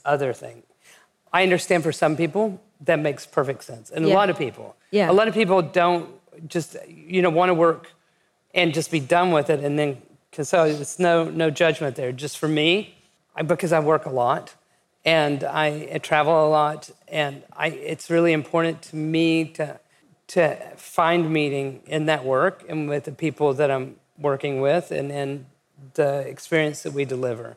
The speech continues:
Speaker 2: Right.
Speaker 1: You know?
Speaker 2: The, the, the thing that I'm latching on to here and that I'm admiring so much,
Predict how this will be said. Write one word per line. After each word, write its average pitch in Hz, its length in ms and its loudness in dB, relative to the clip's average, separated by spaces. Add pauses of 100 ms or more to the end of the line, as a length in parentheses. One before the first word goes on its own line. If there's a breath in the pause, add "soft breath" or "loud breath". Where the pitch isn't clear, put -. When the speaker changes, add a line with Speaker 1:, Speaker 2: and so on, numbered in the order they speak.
(140)
Speaker 2:
Right. 165 360 -6 (640 loud breath)
Speaker 1:
You 151 100 -2
know? 180 240 6 (260)
Speaker 2:
The, 196 60 -14
the, 202 560 6 (560 soft breath)
the 214 80 -4
thing 285 280 0
that 311 100 4
I'm 233 240 2
latching 185 440 0
on 175 260 -2
to 175 180 -8
here 156 500 -4
and 180 160 -2
that 170 80 0
I'm 170 180 -2
admiring 170 580 -2
so 160 200 -8
much, - 540 -10